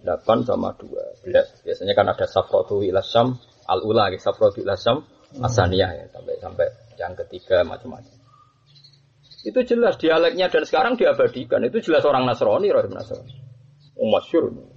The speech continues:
Rasulullah dijak Abi Thalib terus melihat afi ainaihi khumratun istizharon lil alamatil khafiyah. Fa ajabahu bina'am fa haqqa alaihi madun. Nah, itu yang di berjanji itu.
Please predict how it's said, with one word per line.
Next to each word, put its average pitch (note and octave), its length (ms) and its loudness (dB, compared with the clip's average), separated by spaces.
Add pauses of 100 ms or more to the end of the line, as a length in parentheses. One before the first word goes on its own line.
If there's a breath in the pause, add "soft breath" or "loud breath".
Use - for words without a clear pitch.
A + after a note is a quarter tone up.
(180)
Rasulullah G#2 480 6
dijak - 320 2
Abi - 160 -20
Thalib A2+ 320 0
terus - 460 -20 (600)
melihat G#2 420 0
afi G#2+ 300 -2
ainaihi G2+ 480 0
khumratun A2 560 0
istizharon A2+ 640 0
lil A2 160 -2
alamatil G#2 640 0 (160)
khafiyah. F#2 560 0
Fa G#2 180 2
ajabahu G#2+ 540 -2 (320)
bina'am G#2+ 500 0
fa F#2+ 140 -4
haqqa A2+ 400 0
alaihi A2+ 400 -2
madun. A2 400 2 (240)
Nah, G2 160 2
itu F#2 160 -4
yang F#2+ 160 2
di G#2 160 -16
berjanji G2+ 480 -2
itu. F2+ 80 -16